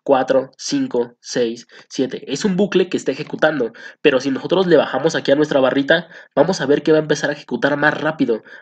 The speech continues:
Va a ser el ciclo, lo va a acabar y lo va a volver a empezar más rápido. Si nosotros nos acercamos, mientras más nos acercamos al cero, los números van incrementando más rápido. Esto quiere decir que está ejecutando más rápido y cuando lo acercamos al diez, está ejecutando más lento.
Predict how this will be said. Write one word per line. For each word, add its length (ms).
Va 60
a 40
ser 140
el 140
ciclo, 320
lo 100
va 60
a 40
acabar 300
y 60
lo 120
va 40
a 40
volver 220
a 40
empezar 360
más 180
rápido. 380
Si 140
nosotros 280
nos 140
acercamos, 460
mientras 240
más 100
nos 100
acercamos 380
al 160
cero, 320
los 220
números 260
van 140
incrementando 580
más 300
rápido. 400
Esto 220
quiere 160
decir 340
que 60
está 160
ejecutando 460
más 160
rápido 320
y 40
cuando 220
lo 80
acercamos 480
al 100
diez, 300
está 220
ejecutando 500
más 240
lento. 380